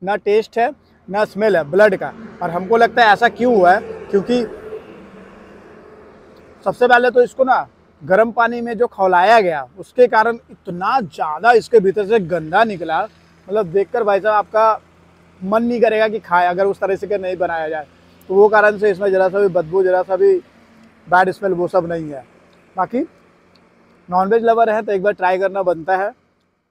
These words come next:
ताकि कल को आपको कोई पूछे तो भाई रक्ती कभी खाए हो तो आप बता सको, "हाँ, हमने रक्ती चखा है।" ठीक है, experience ठीक ठीक है, कुछ खास नहीं है, मतलब खा के वाह मज़ा आ गया,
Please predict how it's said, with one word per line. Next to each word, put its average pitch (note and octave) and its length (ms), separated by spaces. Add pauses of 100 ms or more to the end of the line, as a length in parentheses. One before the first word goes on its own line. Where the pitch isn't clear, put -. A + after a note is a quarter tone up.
(1000)
ताकि F3 220
कल F#3 200
को F#3+ 80
आपको F#3+ 420 (600)
कोई G3 120
पूछे F3+ 320
तो G3 120
भाई F3 220
रक्ती F3 300
कभी F#3 200
खाए E3 220
हो F#3 80
तो F3+ 100
आप F3 100
बता E3+ 300
सको, E3+ 220
"हाँ, E3 180
हमने F3 220
रक्ती D#3+ 280
चखा D3 280
है।" C3 80 (880)
ठीक A3+ 160
है, F#3+ 80
experience G#3+ 420
ठीक G3+ 220
ठीक G#3+ 160
है, G3+ 120 (460)
कुछ G3 120
खास G3 320
नहीं G3+ 160
है, G3+ 80
मतलब G3 340
खा F3+ 160
के G3+ 180
वाह F#3+ 400
मज़ा G3 280
आ F#3+ 120
गया, F#3+ 260